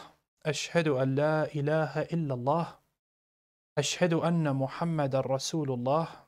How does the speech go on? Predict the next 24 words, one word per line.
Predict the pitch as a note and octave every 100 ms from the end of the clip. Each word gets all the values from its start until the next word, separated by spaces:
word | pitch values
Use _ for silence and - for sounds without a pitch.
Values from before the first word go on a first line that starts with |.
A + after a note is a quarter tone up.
| _ _ _ -
أشهد | C3+ - E3+ D#3
أن | D3+ E3 D#3+ C#3+
محمد | C3 C3+ - D#3 D3 C#3+
رسول | C#3 C3 C3+ - D#3+ C#3
الله | C3 D3+ E3 -
صلى | - - C3+ C#3
الله | D#3+ C#3 B2 A#2+
عليه | B2+ D3+ D3 C#3
وآله | C3 - D#3 C#3+ C3 C3
وسلم. | B2+ - D#3+ F3 F3+ F3 - _ _ _ _ _ _ _ _ _ _ _ -
أشهد | C#3+ - F#3+ F#3
أن | F3 F#3 F3+
أمير | D#3+ D3 D3 F#3 F3 D3+
المؤمنين | C#3+ C#3+ C3 C#3+ D#3+ E3 C#3+
عليا | B2+ C3+ D#3+ D3+ C3+
ولي | B2+ C3 D3+ D#3
الله، | C3+ B2+ C#3+ E3+ - - - _ _ _ _ _ -
أشهد | - D3
أن | C#3 E3 E3
أمير | C#3 C#3+ D#3+ E3+ D3
المؤمنين | C#3 C3+ C#3 C3+ C#3+ D#3+ D3+
عليا | C3 C3+ E3 D#3+ C#3+
وفاطمة | C#3 C#3 - C#3 C#3 E3+ C#3+ D3
الزهراء | C3 C3+ B2+ C#3 D#3 F3+